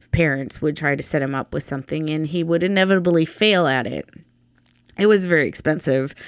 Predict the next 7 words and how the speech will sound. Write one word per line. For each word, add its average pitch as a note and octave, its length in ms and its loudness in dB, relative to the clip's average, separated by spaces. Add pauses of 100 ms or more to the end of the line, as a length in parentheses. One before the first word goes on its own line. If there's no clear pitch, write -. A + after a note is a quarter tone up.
(240)
for E3 200 -2
my D3 180 0
parents D3 500 -4
to E3+ 120 -2
do D#3+ 200 0
that. C3+ 320 -4 (480)
And F#3 720 2